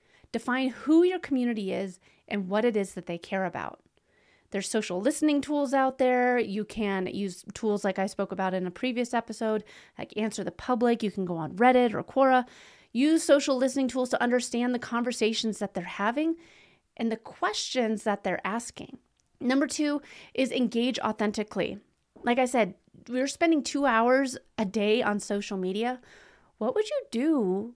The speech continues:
with that time back? With social media, we've turned from connecting into consuming. It's no different than turning on the television. What if you could get in and engage authentically twenty minutes?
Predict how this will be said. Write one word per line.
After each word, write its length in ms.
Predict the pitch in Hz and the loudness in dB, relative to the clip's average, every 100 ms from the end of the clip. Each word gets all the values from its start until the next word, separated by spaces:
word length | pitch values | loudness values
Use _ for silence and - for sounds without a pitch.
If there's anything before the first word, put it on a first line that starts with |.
| _ | _
with 200 | 214 214 | -6 -4
that 260 | 214 220 - | -6 -8 -12
time 640 | - 240 311 277 202 196 - _ - | -4 0 2 2 0 -2 -6 _ -6
back? 640 | 180 220 269 - - - _ _ _ _ _ _ - - - | 0 2 0 -4 -18 -20 _ _ _ _ _ _ -20 -18 0
With 180 | 269 285 | 0 4
social 400 | 311 339 330 330 | 4 4 4 4
media, 540 | 285 302 320 240 208 | 6 4 4 4 2
we've 160 | 254 254 | 0 -4
turned 460 | - - 330 403 | -10 -2 0 0
from 160 | - 294 | -2 -4
connecting 640 | - 214 226 285 214 180 - | -2 -4 -4 -4 -2 -2 -2
into 680 | 240 262 240 277 247 233 226 - | 0 0 -2 -2 0 -2 -4 -8
consuming. 640 | 226 185 - 160 110 214 - _ _ _ | -6 -6 -6 -6 -8 -12 -18 _ _ _
It's 200 | - 226 | -6 0
no 340 | 233 233 240 262 | 2 6 6 4
different 320 | 247 247 226 | 0 -2 -2
than 140 | 214 | -2
turning 300 | - 202 190 | -2 -4 -2
on 80 | 175 | -4
the 40 | 175 | -8
television. 680 | - 185 180 - - 220 _ _ - - _ | -6 -6 -6 -8 -10 -14 _ _ -20 -20 _
What 120 | 262 | 0
if 80 | 370 | 0
you 100 | 392 | 0
could 160 | 381 269 | 0 0
get 100 | 240 | 0
in 440 | 240 277 196 190 - _ _ _ | 0 0 0 -4 -10 _ _ _
and 180 | 220 220 | -2 0
engage 540 | 214 180 208 254 254 | 0 0 0 2 2
authentically 920 | 220 196 - 294 330 277 196 170 160 - _ _ _ - | 0 0 -2 -2 -2 -4 0 0 -2 -8 _ _ _ -16
twenty 240 | - 370 | -4 2
minutes? 560 | 339 359 - - - | 2 2 0 -8 -20